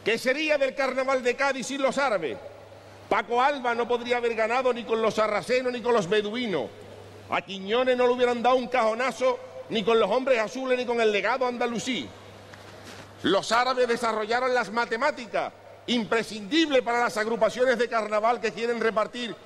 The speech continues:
un contrato de dos mil euros entre quince tíos. Ellos inventaron uno de los más famosos estribillos de carnaval cuando se enfrentaron a los cristianos en las cruzadas.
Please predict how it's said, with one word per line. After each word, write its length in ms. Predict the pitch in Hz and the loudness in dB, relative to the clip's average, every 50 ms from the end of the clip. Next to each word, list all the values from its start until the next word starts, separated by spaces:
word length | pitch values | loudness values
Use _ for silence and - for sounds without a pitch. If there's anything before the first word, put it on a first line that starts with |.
| - | -4
un 220 | - 226 254 247 190 | -2 -2 0 0 0
contrato 500 | - 226 214 202 - 247 262 254 220 240 | 0 0 0 0 0 0 0 0 0 0
de 80 | 233 | 0
dos 160 | 233 226 202 | 2 2 2
mil 200 | 160 185 240 240 | 0 0 0 2
euros 260 | 233 247 262 254 247 240 | 2 2 2 2 2 0
entre 200 | 196 - 220 202 | 0 -2 -4 -4
quince 320 | 226 254 254 180 220 233 | -2 -4 -4 0 -2 -2
tíos. 360 | - 302 269 247 185 127 95 - - - - - - - - - - - - - - - - - - - - - - - - - - - - - - - - - - - - - - - - - - - | -2 -2 0 0 0 0 0 -4 -12 -16 -16 -18 -18 -18 -18 -16 -16 -16 -16 -16 -16 -16 -16 -16 -16 -16 -16 -16 -16 -16 -16 -18 -18 -18 -18 -18 -20 -20 -20 -20 -20 -20 -20 -20 -20 -20 -20 -20 -16 -6
Ellos 400 | - - 247 269 269 285 254 - | -2 -2 -2 0 0 -2 -2 -2
inventaron 760 | 277 285 277 254 254 247 254 - 330 311 262 233 190 143 - - - - - - - - - - - - - - | -4 -2 0 0 -2 -2 0 0 0 2 2 2 0 -2 -6 -12 -14 -14 -14 -16 -18 -18 -20 -20 -20 -14 -4 0
uno 260 | - 262 262 269 262 | 2 4 4 4 4
de 100 | 254 254 | 4 4
los 180 | 254 220 165 196 | 2 2 0 0
más 200 | 262 285 269 - | 0 0 0 0
famosos 460 | - 254 269 277 294 262 - 254 233 | 0 0 2 4 2 2 2 -2 -2
estribillos 580 | 247 247 - - 233 233 247 285 269 269 269 202 | -2 -2 -4 -4 -8 -6 -4 -2 0 0 0 0
de 120 | 240 233 | 0 -2
carnaval 560 | - 233 226 226 214 233 226 247 254 247 226 | 0 0 -2 0 0 0 0 2 2 0 2
cuando 300 | - 220 214 208 202 202 | 2 0 0 2 0 -4
se 160 | 196 - 214 | -2 -2 -2
enfrentaron 640 | 220 190 - 196 202 202 170 - 208 226 226 226 214 | -2 0 0 0 0 0 0 0 0 0 0 0 0
a 60 | 220 | 0
los 140 | 214 220 196 | 2 0 0
cristianos 720 | - 196 208 180 - - 208 214 220 214 214 202 170 - - - - - - - | -2 -6 -10 -10 -8 -2 -2 -2 -2 -2 -4 -6 -6 -6 -10 -18 -20 -16 -6 -2
en 200 | - 196 208 208 | 0 0 2 0
las 160 | 208 180 - | -2 -2 -2
cruzadas. 540 | - 202 196 185 - 190 160 123 101 90 | -6 -6 -6 -2 0 0 0 0 -2 -8